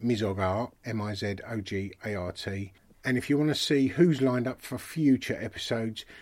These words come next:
just go over to w w w dot mizog art podcast. We have got the best lineup there is, whether it's on, not just podcasts, whether it's on radio shows or even T V.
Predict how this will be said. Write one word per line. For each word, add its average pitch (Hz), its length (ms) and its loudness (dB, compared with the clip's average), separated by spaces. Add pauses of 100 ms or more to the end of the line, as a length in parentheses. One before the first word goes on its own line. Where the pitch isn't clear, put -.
(100)
just - 220 -2
go 123 160 2
over 113 160 -2
to 120 160 -6
w 139 360 2
w 110 360 -2
w 113 340 -2
dot 113 320 -4
mizog 120 360 0
art 107 240 -4 (160)
podcast. - 640 -8 (720)
We 135 140 4
have 117 180 -2
got 98 220 -6
the 107 80 -6
best - 320 0
lineup 107 420 -4 (360)
there 120 200 2
is, 92 240 -4 (140)
whether 117 260 0
it's - 120 -4
on, 117 260 0
not 143 160 4
just 113 180 -4
podcasts, - 500 -2
whether 117 120 2
it's - 100 -4
on 117 160 0
radio 107 340 2
shows 110 300 -2
or 123 120 4
even 113 220 2
T 117 300 0
V. 98 280 -2